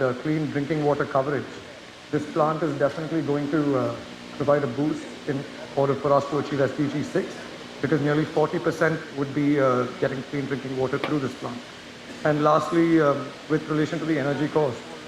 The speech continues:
I would like to reiterate the government's commitment, uh, towards renewable energy and also cost-cutting measures within our own institutions, which we have begun. And I think we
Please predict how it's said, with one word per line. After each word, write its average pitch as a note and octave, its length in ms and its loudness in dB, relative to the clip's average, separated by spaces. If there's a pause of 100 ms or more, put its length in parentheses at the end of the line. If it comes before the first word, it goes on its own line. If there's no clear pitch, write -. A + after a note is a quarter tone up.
(360)
I - 60 6
would D#3 140 2
like D#3 140 4
to F3 120 2
reiterate E3 420 4
the D3 100 0
government's D3 400 -2
commitment, D3 480 -4 (140)
uh, C#3 200 0
towards C#3 280 0
renewable D3 400 2
energy B2+ 320 0 (800)
and C3+ 260 4 (120)
also D3+ 220 4 (120)
cost-cutting E3+ 560 2
measures D3 280 0 (100)
within D#3 260 2
our C#3+ 160 4
own D3 180 -6
institutions, C#3+ 560 -6
which C3 160 -6
we C#3+ 100 -2
have B2+ 100 -4 (100)
begun. C3 220 2 (840)
And C#3 220 2 (120)
I C#3+ 100 4
think D#3 240 -2
we D3+ 60 4